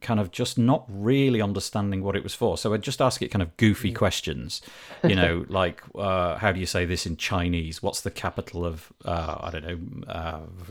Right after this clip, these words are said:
Speaker 1: some Mongolia or something like that?"
Speaker 2: Mm.
Speaker 1: And then eventually you sort of settle into a swing. You get into the stuff that you want to ask it. And in my
Speaker 2: Mm.
Speaker 1: case, it's,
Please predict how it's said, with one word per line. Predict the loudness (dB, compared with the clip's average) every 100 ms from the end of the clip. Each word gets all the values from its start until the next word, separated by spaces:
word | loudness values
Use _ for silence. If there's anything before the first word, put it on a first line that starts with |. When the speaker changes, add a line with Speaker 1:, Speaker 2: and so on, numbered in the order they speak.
| -10
Speaker 1:
some | -4 -2 -2 -4 -6 -2
Mongolia | 2 2 4 4 6 4
or | 2 0
something | 0 0 0
like | 0
that?" | 0 -2
Speaker 2:
Mm. | -8 -6 2
Speaker 1:
And | 6 8
then | 8
eventually | 4 2 0 -2
you | -2
sort | -2
of | -2
settle | -2 0
into | 0 2 0
a |
swing. | 0 0 2 4
You | 4
get | 4 4
into | 4 4 2 2 2 -2 -6
the | -6 -2
stuff | -2 -2 -2 2 2 2 -6
that | -6 0
you | 2
want | 4 4 2
to | 0
ask | 2 2 -2 -4
it. | -6 -10 -16 -16 -2
And | 4 6
in |
my | 6 4
Speaker 2:
Mm. | 2
Speaker 1:
case, | 0 0 -2
it's, | -2 -4 -4